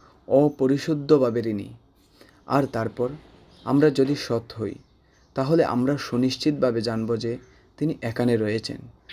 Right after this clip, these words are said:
তাতে আমরা সর্বদা সুরক্ষিত ও নির্ভয় বোধ করব। কিন্তু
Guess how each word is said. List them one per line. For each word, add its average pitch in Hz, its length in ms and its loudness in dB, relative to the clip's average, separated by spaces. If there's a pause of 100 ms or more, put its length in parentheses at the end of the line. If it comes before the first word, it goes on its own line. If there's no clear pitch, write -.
(300)
তাতে 143 220 0
আমরা 147 340 4
সর্বদা 127 520 2
সুরক্ষিত 156 640 0 (200)
ও 123 140 -4
নির্ভয় 120 500 2
বোধ 117 300 -4
করব। 104 240 -8 (1000)
কিন্তু 151 360 2